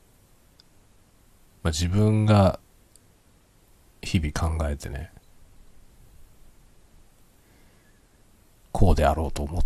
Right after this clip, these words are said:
ていることを伝えたりとか、まあ、自分はこんなこと考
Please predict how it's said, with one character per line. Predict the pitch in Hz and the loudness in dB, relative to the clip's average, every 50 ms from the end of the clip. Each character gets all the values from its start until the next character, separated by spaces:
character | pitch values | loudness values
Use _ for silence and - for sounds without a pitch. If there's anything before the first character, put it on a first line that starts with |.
| - - | 0 -2
て | - - 92 | -4 -2 -2
い | 92 82 | -2 -2
る | 82 82 | -2 -4
こ | - - - | -4 -4 -4
と | - 67 67 67 - _ - - - - - _ _ _ - - | -4 -4 -8 -8 -10 _ -20 -20 -20 -20 -20 _ _ _ -18 -10
を | - 73 | -10 -8
伝 | - - - - 78 76 | -6 -8 -6 -4 -4 -4
え | 73 | -4
た | - 76 71 | -4 -6 -6
り | 62 | -6
と | - - | -8 -12
か、 | - - - - - - _ _ _ - - - - - - - - - _ _ _ _ - _ _ _ _ _ _ _ _ _ - | -12 -10 -10 -10 -10 -14 _ _ _ -20 -20 -20 -20 -20 -20 -20 -20 -20 _ _ _ _ -20 _ _ _ _ _ _ _ _ _ -8
ま | 80 80 | -6 -6
あ、 | |
自 | 76 80 87 | -4 -2 0
分 | 92 110 | 4 4
は | 110 | 4
こ | 95 - 101 95 | 2 2 0 0
ん | 107 | 2
な | 110 107 | 2 2
こ | 104 | 2
と | 90 - | 0 -2
考 | - - - 90 92 92 | -4 -4 -4 -2 0 0